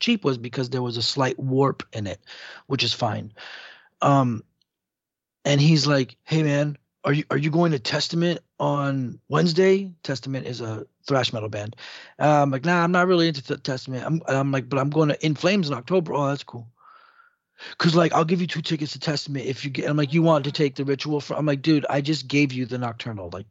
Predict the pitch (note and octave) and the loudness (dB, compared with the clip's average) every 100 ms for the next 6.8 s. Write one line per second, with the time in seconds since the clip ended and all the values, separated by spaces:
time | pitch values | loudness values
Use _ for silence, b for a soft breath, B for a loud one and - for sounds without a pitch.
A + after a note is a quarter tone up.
0 | - - B2 C3 C#3+ - B2 A2+ A#2 - | -16 -2 0 4 2 2 -4 -4 -4 -4
1 | C#3+ E3 E3 D#3 C3 B2 B B B B | 0 2 2 0 -8 -10 B B B B
2 | C3 C#3+ D#3+ D#3+ C#3+ C#3 C3+ A2+ A2 G#2+ | -4 0 2 2 0 -2 -4 -6 -10 -12
3 | B B - D#3+ F#3 - F#3+ F#3+ F3+ D3+ | B B 0 2 2 2 2 0 -2 -4
4 | C#3 C3+ - C#3+ B2+ C3 A#2+ B2 G#2+ G#2+ | -6 -10 -10 -10 -8 -10 -10 -8 -8 -8
5 | A2+ G#2+ A#2+ B2 B2 A3 F#3 F3 E3 E3+ | -10 -8 -6 -6 0 4 4 4 4 2
6 | E3 A3 C#3+ - B2 A2 G#2+ | 2 0 -4 -8 -10 -10 -12